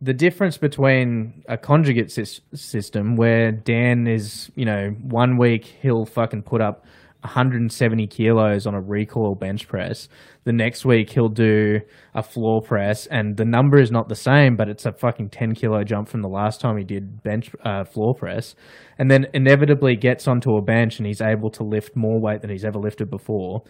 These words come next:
The carryover is clear, right? We can see that all these exercises and all these big jumps,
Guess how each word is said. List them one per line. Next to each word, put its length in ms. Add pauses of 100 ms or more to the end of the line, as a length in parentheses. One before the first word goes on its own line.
(180)
The 100
carryover 640
is 120
clear, 440 (120)
right? 200
We 140
can 160
see 400
that 260
all 220
these 160
exercises 640
and 100
all 120
these 180
big 260
jumps, 520